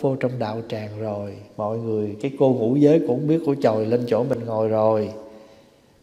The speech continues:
Bồ Tát bước tới, thấy có một chúng sanh ngồi nhầm chỗ của mình. Bồ Tát lặng lẽ, "Không sao,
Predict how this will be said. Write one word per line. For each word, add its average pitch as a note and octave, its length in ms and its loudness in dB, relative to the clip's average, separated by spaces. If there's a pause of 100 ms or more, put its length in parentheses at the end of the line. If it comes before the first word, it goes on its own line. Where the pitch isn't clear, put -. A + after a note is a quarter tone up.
(280)
Bồ G#2+ 200 0
Tát C#3+ 300 0
bước D#3 260 4
tới, C#3+ 340 -4
thấy D#3+ 400 -2
có E3 100 2
một A#2 240 -2
chúng E3 160 0
sanh D3+ 200 -4 (140)
ngồi A2 260 -2
nhầm G#2+ 160 -4 (160)
chỗ A2 280 0
của C3+ 80 -2
mình. B2+ 220 -8 (1040)
Bồ A2+ 180 4
Tát C#3+ 280 -2
lặng A2+ 260 -2
lẽ, G#2+ 360 -2
"Không C3 180 -8
sao, C3 320 -6